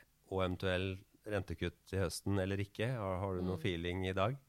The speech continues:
Speaker 2: Jeg synes det der er veldig vanskelig, men det som er litt påfallende, synes jeg, det er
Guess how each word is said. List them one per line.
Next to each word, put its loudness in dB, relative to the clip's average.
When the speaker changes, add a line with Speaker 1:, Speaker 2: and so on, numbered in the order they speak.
Speaker 2:
Jeg -4
synes -6
det -10
der -4
er -4
veldig -6
vanskelig, -8
men -6
det -4
som -10
er -4
litt -6
påfallende, -6
synes -6
jeg, -2
det -2
er 0